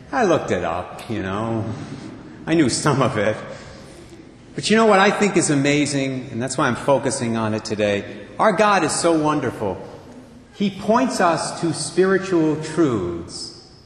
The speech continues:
by the physical nature of the universe. So often he does that. He gives us hints about spiritual truths in the physical reality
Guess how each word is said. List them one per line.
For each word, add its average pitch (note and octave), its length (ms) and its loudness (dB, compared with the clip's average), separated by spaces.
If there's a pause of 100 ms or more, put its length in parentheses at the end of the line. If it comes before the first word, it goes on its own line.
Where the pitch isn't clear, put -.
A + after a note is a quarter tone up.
(760)
by C3+ 160 2
the B2 140 -2
physical E3+ 580 -2
nature B2+ 560 -4
of G#2+ 140 -6
the G#2 60 -4
universe. E2 1000 -10 (320)
So F3 320 0
often E3 360 -4
he B2+ 80 -6
does A#2 380 -6
that. D#2+ 300 -10
He F#2+ 80 -12
gives D3+ 240 -6
us C#3+ 240 -8
hints D#3+ 340 -4
about G2+ 300 -4
spiritual D#3+ 640 -4
truths G2+ 640 -6 (420)
in A#2+ 100 -2
the A2 80 -2
physical D3+ 580 -4
reality G#2 680 -4